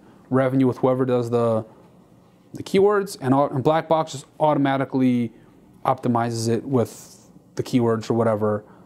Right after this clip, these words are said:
and is done without me having to negotiate or deal with anybody. But the biggest reason I have not been going with Blackbox is because I found out that they have, like, a hundred video upload limit per week. I think it was per week.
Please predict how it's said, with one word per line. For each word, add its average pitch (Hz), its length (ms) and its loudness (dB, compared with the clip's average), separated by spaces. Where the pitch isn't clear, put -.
and 120 220 0
is 113 80 0
done 113 400 0
without 120 240 -2
me 123 100 0
having 120 260 0
to - 220 -8
negotiate 131 500 2
or 117 60 -2
deal 120 160 0
with 123 220 -2
anybody. 110 440 -2
But 170 260 2
the 147 100 2
biggest 156 600 0
reason 170 400 2
I 143 100 -2
have 127 140 -4
not 139 320 0
been 135 200 2
going 135 320 2
with 135 160 -2
Blackbox 170 640 0
is 113 140 -4
because 131 600 0
I 127 80 2
found 151 300 2
out 160 300 0
that 123 200 -2
they 123 80 0
have, 135 160 0
like, 139 80 -2
a 123 80 -6
hundred 139 400 0
video 131 500 2
upload 123 400 0
limit 113 380 -2
per 123 140 -2
week. 131 340 0
I - 40 -20
think 151 100 0
it 143 40 2
was 120 80 0
per - 140 -2
week. 101 280 -4